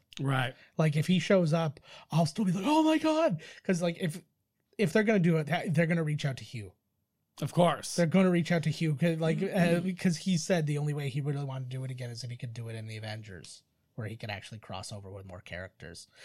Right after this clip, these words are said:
Speaker 2: And I think it would just be the best thing in the world.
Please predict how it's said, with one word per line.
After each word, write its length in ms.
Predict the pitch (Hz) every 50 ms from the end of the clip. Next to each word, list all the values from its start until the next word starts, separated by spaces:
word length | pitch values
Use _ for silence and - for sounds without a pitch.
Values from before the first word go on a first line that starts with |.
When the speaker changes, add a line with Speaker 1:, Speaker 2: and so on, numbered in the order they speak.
| - - - - _ _ -
Speaker 2:
And 280 | 160 135 127 127 131
I 160 | - 147 156
think 160 | 147 151 147 143
it 80 | 160
would 120 | 147 147 131
just 180 | 135 127 -
be 80 | - 131
the 100 | 117 113
best 300 | 110 123 117 113 - -
thing 100 | 131 110
in 60 | 104
the 80 | 110 104
world. 340 | 110 110 110 104 101 -